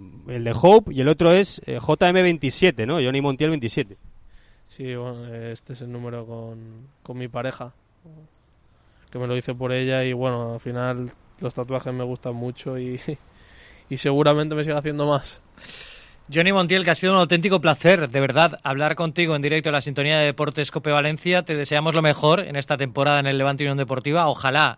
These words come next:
Speaker 3: y esto lo digo yo, puedas hacer una gran temporada y el Levante pelear, primero, por estar en primera división y, segundo, por quedarse con Johnny Montiel en propiedad. Y para lo más inmediato, que ganes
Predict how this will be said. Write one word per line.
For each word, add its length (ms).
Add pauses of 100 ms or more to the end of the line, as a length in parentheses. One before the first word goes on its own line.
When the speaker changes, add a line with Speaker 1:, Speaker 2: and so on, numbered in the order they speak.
(100)
Speaker 3:
y 100
esto 200
lo 100
digo 200
yo, 260 (680)
puedas 260
hacer 180
una 140
gran 180
temporada 640
y 140
el 80
Levante 320
pelear, 480
primero, 340
por 140
estar 180
en 100
primera 280
división 320
y, 60
segundo, 280
por 160
quedarse 400
con 160
Johnny 160
Montiel 520
en 160
propiedad. 540 (640)
Y 880 (260)
para 220
lo 80
más 160
inmediato, 560 (360)
que 160
ganes 440